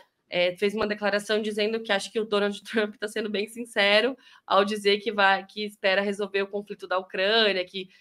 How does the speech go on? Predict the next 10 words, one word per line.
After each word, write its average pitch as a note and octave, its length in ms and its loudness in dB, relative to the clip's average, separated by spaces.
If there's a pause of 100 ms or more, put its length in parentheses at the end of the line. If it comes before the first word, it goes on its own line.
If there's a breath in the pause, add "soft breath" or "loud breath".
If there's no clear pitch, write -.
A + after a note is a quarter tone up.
(140 soft breath)
e E3 60 -16
que F3+ 120 -10
declarações F#3 500 -2
assim F#3+ 200 -12
são G3 160 -8
bem-vindas G3 760 -4
e - 60 -20
tudo G3 180 -14
mais. F3 320 0 (540)
Então, G#3 920 0